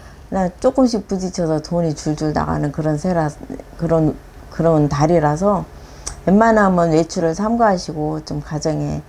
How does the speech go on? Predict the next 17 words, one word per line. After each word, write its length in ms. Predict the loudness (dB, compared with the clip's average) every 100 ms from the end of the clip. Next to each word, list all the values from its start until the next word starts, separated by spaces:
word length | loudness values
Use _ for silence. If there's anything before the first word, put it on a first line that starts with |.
| -18 -12
어, 200 | -6 -4 -2
계시고 500 | 0 0 -2 -4 -4
충-, 240 | -4 -6
가정에 440 | -4 -4 -2 0 -2 -2
충실하시고 880 | 2 2 2 -2 -2 -6 -6 -6 -6 -10 -18 -20 -16 -12 -8
가-, 120 | -8 -8 -4
그렇게 360 | -2 2 2
계시는 540 | 2 0 0 0 0 0
게, 180 | 0 0 -4 -12 -20 -8
어, 260 | -2 -2 -2
좋을, 260 | 0 2 2 -2 -16 -18 -2
좋을 300 | 2 2 2
듯 120 | -2
싶어요. 720 | -2 -6 -2 2 2 2 0 -4 -10 -2
시월 400 | 4 6 6 6
달은, 840 | 6 6 6 6 4 4 2 0 -6 -18 -20 -20 -20 -20 -6
음, 680 | 2 4 4 2 0 -2 -4